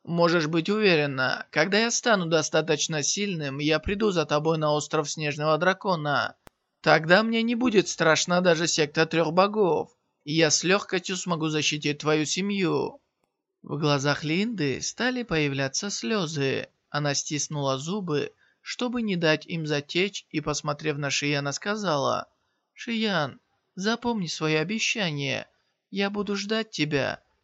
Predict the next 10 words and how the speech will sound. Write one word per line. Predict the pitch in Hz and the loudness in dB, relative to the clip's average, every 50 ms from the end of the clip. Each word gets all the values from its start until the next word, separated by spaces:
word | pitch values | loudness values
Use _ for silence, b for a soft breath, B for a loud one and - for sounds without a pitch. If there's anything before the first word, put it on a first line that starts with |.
| _ _ | _ _
Всегда». | - - - 226 214 233 208 226 220 208 175 139 113 - - _ _ _ _ _ _ _ _ _ _ _ _ _ _ _ _ - | -6 -4 -4 -4 -4 -2 -2 0 4 4 4 4 4 2 -4 _ _ _ _ _ _ _ _ _ _ _ _ _ _ _ _ -6
Глава | 147 151 151 147 143 147 160 214 262 | -4 0 2 2 2 4 2 2 0
сто | 262 - - 240 | -2 -2 -4 -4
шестьдесят | 226 - - 196 170 165 147 - - 151 147 147 | -2 -2 -2 -2 -2 -2 -2 0 2 0 0 0
вторая. | - - - 220 226 226 220 190 156 147 135 123 107 - - - _ _ | -4 -6 -2 -2 0 2 2 2 2 2 2 0 -2 -4 -6 -10 _ _
Добыча | - 156 156 151 147 151 147 143 - 151 | -4 0 0 0 2 0 -2 -4 -4 -4
информации. | 151 151 147 - 208 226 226 220 180 147 - - - - 147 143 131 123 117 - - _ _ _ _ _ _ _ _ _ _ - | -4 -4 -4 -2 -2 -2 -2 -2 -4 -4 -4 -6 -6 -4 -4 -4 -4 -4 -6 -8 -10 _ _ _ _ _ _ _ _ _ _ -6
На | 156 156 151 | -4 -2 -2
следующее | - - 151 151 147 147 143 135 - - 143 135 123 - | 0 0 0 0 2 2 0 0 0 0 0 0 -2 -2
утро | - 180 208 - - - 143 127 - - | -4 -8 -10 -10 -8 -6 -4 -4 -4 -6